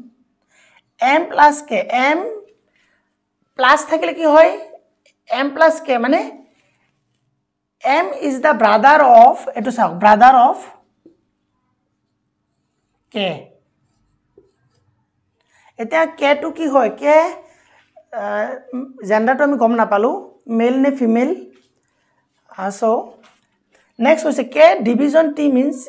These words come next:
কে ডিভিজনত কি আছে চাওক, কে ডিভিজন টি মানে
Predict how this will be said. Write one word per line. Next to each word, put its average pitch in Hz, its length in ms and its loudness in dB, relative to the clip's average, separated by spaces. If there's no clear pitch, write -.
কে 302 140 -6
ডিভিজনত 294 480 -2
কি - 140 -10
আছে 240 200 -6
চাওক, 160 180 -6
কে 269 100 0
ডিভিজন 269 420 -2
টি 277 120 4
মানে 226 240 -2